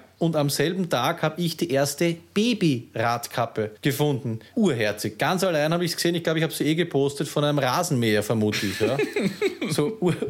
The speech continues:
Speaker 1: urlieb, so Handteller groß. Und das hab ich, glaub ich, eh dazu geschrieben, ich, man darf sie nicht angreifen, weißt du, weil die Mutter ist in der Nähe und we-, wenn du sie angreifst, dann nimmt sie sie nachher nicht mehr an. Das war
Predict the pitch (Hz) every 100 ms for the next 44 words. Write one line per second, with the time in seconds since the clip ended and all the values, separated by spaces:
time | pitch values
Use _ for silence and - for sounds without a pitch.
0 | - 190 233 185 185 202 - - 131 123
1 | 143 175 180 165 175 143 127 170 170 -
2 | - - - - 156 160 165 165 170 160
3 | 160 175 170 - 160 160 139 131 147 131
4 | 131 - 160 - 120 143 135 113 - 117
5 | 131 127 127 127 143 147 131 135 127 117
6 | 139 135 123 123 120 113 117 120 135 110
7 | 123 123 - 120 117 131 127 123 117 113
8 | 120 117 - 98 110 - - - 151 165